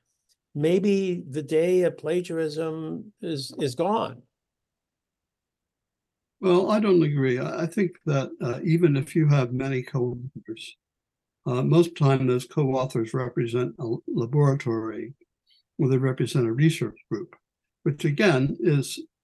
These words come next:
Speaker 2: uh, seeking, seeking funds and seeking, uh, prestige. And if they are, uh, if that whole group, maybe it's difficult to, to pinpoint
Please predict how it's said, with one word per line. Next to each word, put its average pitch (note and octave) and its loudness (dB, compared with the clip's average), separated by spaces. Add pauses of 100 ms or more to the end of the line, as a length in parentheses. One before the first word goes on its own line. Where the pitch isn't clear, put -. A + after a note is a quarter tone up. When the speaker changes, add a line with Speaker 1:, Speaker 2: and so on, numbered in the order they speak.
(320)
Speaker 2:
uh, B2 -4
seeking, C#3+ 0 (120)
seeking C#3+ -2
funds - -6 (520)
and B2+ 0
seeking, C3+ 0
uh, B2 -2
prestige. - -4 (600)
And B2+ -2
if D3 -2
they C#3 2
are, B2 -2 (160)
uh, C#3+ -12
if D#3+ -10
that C3+ -2
whole C3+ 2
group, C#3 4 (960)
maybe C#3+ 4
it's B2 -2
difficult D3 0
to, C#3 -6
to - -12
pinpoint C#3+ 2